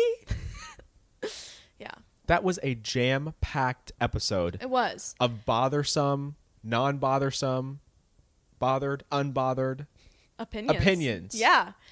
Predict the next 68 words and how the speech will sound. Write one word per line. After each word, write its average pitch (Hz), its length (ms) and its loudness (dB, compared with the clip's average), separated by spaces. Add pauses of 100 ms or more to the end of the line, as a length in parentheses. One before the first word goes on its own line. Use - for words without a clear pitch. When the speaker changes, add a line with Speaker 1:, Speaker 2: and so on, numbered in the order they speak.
(220)
Speaker 1:
But 285 80 4
I 311 80 6
mean, 302 280 -4 (140)
look 277 160 0
at 269 80 0
us. 220 140 -2
We, 240 260 -6
our 226 180 0
social 254 320 -4
skills 254 280 -2
were 208 100 -4
very 202 220 -2
subpar 190 440 -6
today, 240 160 -2
Speaker 2:
I, - 20 0
Speaker 1:
but 240 120 0
we 247 100 -2
made 233 200 -6
it - 160 -12
Speaker 2:
I 160 80 8
Speaker 1:
through. 226 80 6
Speaker 2:
felt - 200 4
very 156 240 6
awkward 123 320 2
today. 95 160 -2
Like, 92 160 -4
where 135 140 0
did 202 60 -6
my 185 100 0
social 139 280 -4
skills - 280 -6
go? - 240 -12 (100)
Speaker 1:
I 196 80 -10
know. 185 320 -6
Speaker 2:
I 202 60 0
Speaker 1:
I'm 208 60 0
Speaker 2:
know. 214 80 -2
Speaker 1:
like, 202 140 -2
Speaker 2:
Didn't 139 100 0
Speaker 1:
"Where, 208 100 2
Speaker 2:
happen - 120 2
Speaker 1:
what 220 120 2
happened 180 300 2
Speaker 2:
today. 202 100 -6
Speaker 1:
to - 60 -14
them?" - 160 -18
I'm 202 140 -4
just 220 160 -6
not 196 220 -4
on, 113 280 -8
I - 80 -16
guess. - 120 -12
Speaker 2:
Yeah. 110 180 2 (140)
We're, 135 160 2
we're 175 260 4
on, 165 280 0
though. 73 220 -8 (240)
Speaker 1:
We're 226 140 -2
on, 254 180 0
though. 117 160 -12
We're 208 120 -4
on 233 140 -2
air. 165 240 -6
Speaker 2:
Do 143 100 4
we 143 160 2
turn 127 320 0
you 104 260 -4
on? 151 400 -4